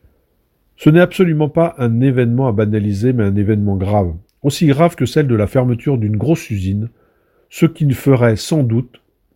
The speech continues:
beaucoup plus de bruit. L'erreur que pourraient commettre les pouvoirs publics, les bailleurs, voire certaines enseignes, serait de croire que c'est un non-événement,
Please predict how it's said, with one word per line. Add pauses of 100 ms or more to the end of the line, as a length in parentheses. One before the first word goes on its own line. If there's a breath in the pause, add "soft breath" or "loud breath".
(240)
beaucoup
plus
de
bruit. (1300)
L'erreur
que
pourraient
commettre
les
pouvoirs
publics,
les
bailleurs,
voire
certaines
enseignes,
serait
de
croire
que
c'est
un
non-événement,